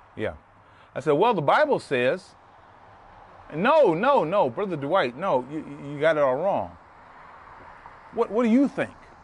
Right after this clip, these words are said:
I said, "It doesn't matter what I think, because all I'm gonna do is quote the word. The Bible says."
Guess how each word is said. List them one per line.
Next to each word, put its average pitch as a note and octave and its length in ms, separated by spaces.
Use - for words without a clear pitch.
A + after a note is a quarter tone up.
I F3 80
said, F#3+ 240
"It F3+ 100
doesn't G#3 260
matter A#3+ 320
what F#3+ 220
I D#3 80
think, C3 340
because D3+ 280
all G3 260
I'm G#3 140
gonna F3+ 180
do F#3 340
is - 140
quote - 400
the G3 80
word. G#3+ 480
The E3 100
Bible F#3 480
says." F#3+ 800